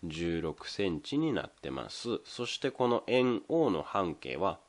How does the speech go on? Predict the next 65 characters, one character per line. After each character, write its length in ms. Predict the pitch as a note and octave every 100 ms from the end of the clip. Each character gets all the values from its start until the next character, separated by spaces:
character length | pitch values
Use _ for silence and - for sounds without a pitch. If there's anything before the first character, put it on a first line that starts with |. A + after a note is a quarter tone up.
| _
ま 120 | A2+ G2
あ、 100 | G2
例 80 | F2+
え 40 |
ば 80 | C#2
ど 100 | C2+
こ 140 | D#2+
で 60 | D#2
も 100 | B1+
い 20 |
い 60 | G1+
け 80 |
ど、 100 | D2 - _ _ _
こ 160 | - D#3
れ 40 |
六 200 | F#2+ D#2
セ 180 | - G2+
ン 60 | D#2
チ 160 | -
に 60 | A#1+
な 60 | G1+
っ 20 |
て 140 | -
る 40 | G1+
わ 80 | -
け 100 | -
や 40 |
ね。 160 | A2 - _ _ _ _ _
こ 160 | - F#3
の 140 | F#3
時 420 | - F3 - F#2
に 200 | A2 A2 -
線 460 | - - D3 D#3
分 260 | C#3+ C#3+ C3+
エ 180 | - A#2
ー 80 | B2+
ピ 160 | - B2+
ー、 100 | - _ _ _ _
こ 140 | - -
こ 160 | G#3 G#3
の 120 | E3
長 280 | D3 C#3+ C3
さ 220 | - E3+
を 200 | D#3+ - - -
出 240 | - D2+
し 140 | - -
て 120 | D2
く 140 | C#2+
だ 140 | A#1+ -
さ 160 | C3+
い 40 | D#3+
っ 20 |
て 100 | -
い 40 | -
う 20 |
話 280 | G#1 - -
で 120 | -
す。 220 | - -
は 100 | -
て 180 | - D#2
な 160 | D2+
セ 220 | - E2+ D#2
ン 120 | C#2+
チ 240 | - C#3
を 120 | D3+